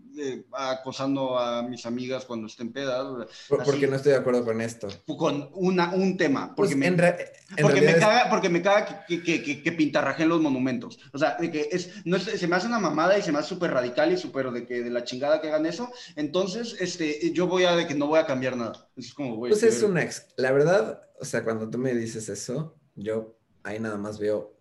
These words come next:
Speaker 2: una excusa porque el güey no quiere dejar de, de tener estas actitudes, ¿no?
Speaker 1: Sí, pero
Speaker 2: Entonces,
Speaker 1: tam-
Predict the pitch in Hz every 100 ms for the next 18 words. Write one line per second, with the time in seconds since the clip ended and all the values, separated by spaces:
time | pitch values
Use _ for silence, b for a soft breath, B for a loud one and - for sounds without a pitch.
0 | _ _ 110 110 104 - - 120 123 139
1 | 151 117 104 101 104 104 104 104 104 98
2 | 98 87 90 90 90 90 87 90 90 -
3 | - 95 95 95 90 98 90 87 85 -
4 | 85 92 85 - - 170 240 269 147 -
5 | _ _ _ 185 - 180 180 160